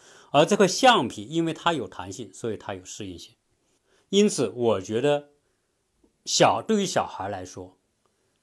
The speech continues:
如何从小就接受这种教育，让他从各种的言传身教当中，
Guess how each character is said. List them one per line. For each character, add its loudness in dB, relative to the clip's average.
如 8
何 4
从 0
小 -2
就 4
接 6
受 0
这 -2
种 -4
教 0
育， -14
让 6
他 2
从 4
各 8
种 -2
的 -4
言 8
传 2
身 -2
教 4
当 -2
中， -12